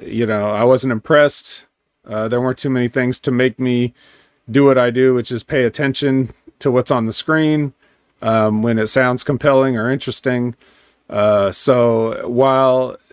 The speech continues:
you know, most of the work was done before a single, um, before a single, an, a match was announced for the card,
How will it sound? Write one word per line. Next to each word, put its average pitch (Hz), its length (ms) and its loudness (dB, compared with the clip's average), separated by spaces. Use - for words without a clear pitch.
you 139 180 -4
know, 120 380 0
most 160 480 2
of 160 100 -2
the 147 100 0
work 151 340 0
was 139 200 -4
done 160 360 2
before 151 360 0
a 135 60 4
single, 143 800 2
um, 113 600 0
before 165 280 4
a 156 40 4
single, 165 960 2
an, 147 240 -2
a 156 60 -8
match 151 480 0
was 139 400 -2
announced 143 640 0
for 156 140 -4
the 123 80 -8
card, 185 500 0